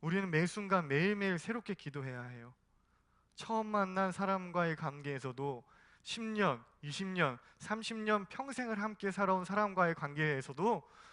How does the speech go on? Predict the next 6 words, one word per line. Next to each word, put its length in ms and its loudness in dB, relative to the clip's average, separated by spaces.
우리는 480 2
항상 380 2
하나님께 520 2
기도하며 640 2
하나님께 500 0
답을 380 -4